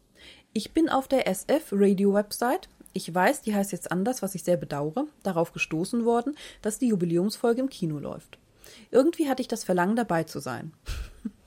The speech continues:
Also habe ich meine Frau gefragt und haben zwei Karten bestellt, sechzehn Euro fünfzig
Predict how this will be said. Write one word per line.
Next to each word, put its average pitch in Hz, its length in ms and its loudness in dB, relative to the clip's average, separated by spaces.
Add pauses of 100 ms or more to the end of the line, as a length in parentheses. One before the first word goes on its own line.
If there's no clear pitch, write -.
(840)
Also 285 300 4
habe 285 140 2
ich - 80 -6
meine 202 160 2
Frau 233 260 2
gefragt 285 500 -2
und 202 180 -6
haben 190 260 0
zwei 208 200 2
Karten 156 360 -4
bestellt, - 440 -10
sechzehn 220 380 -4
Euro 254 200 0
fünfzig - 640 -8